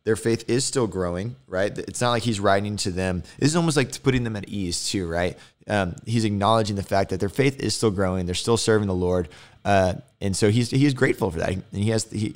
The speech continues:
and he's thankful for their faith growing and their love for one another growing.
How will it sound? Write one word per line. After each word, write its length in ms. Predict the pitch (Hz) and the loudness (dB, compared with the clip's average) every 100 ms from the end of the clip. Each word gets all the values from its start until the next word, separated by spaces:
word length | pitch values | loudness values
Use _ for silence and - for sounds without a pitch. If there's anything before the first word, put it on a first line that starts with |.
| 98 | -4
and 80 | |
he's 200 | 104 107 | -4 -4
thankful 640 | - 113 127 131 92 87 85 - _ _ | -4 -2 0 -2 -2 -2 -4 -12 _ _
for 460 | _ - 113 113 107 | _ 0 4 6 4
their 320 | - 90 98 | 2 0 0
faith 380 | 95 101 92 - | 2 2 0 0
growing 320 | 95 101 98 | 0 2 2
and 80 | 92 | 0
their 100 | 90 | 0
love 300 | 90 104 110 | 2 2 2
for 100 | 110 | 0
one 140 | 98 | 0
another 300 | 90 85 85 | 0 -2 -2
growing. 420 | 78 82 82 82 | -2 -2 -2 -4